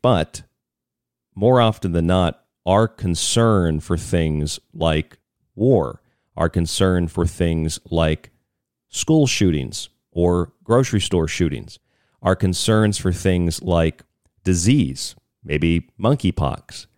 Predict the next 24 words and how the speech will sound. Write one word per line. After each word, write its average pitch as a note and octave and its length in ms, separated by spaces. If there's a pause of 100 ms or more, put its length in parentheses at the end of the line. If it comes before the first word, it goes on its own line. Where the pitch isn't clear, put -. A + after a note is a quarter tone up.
(420)
they're G#2+ 100
usually G#2+ 680
very B2+ 440
misplaced F2+ 640
and D#2+ 120
very D#2+ 200
misguided. - 600 (840)
I G2 100
mean, G#2 160
we D#3+ 160
have G2 520 (720)
tens D3+ 280
of B2 100
billions A2+ 340
of F#2+ 80
dollars E2+ 540 (120)
that F2+ 160
are F2+ 80
being F#2 260
sent - 400
to E2+ 200
a E2 80
foreign A2 420
country E2+ 540